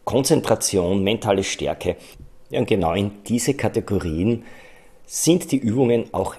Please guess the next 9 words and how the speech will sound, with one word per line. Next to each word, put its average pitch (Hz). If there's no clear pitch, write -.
eingeteilt, -
mit 95
denen 104
du 139
dich -
dann 78
ständig -
weiterentwickeln 87
kannst. -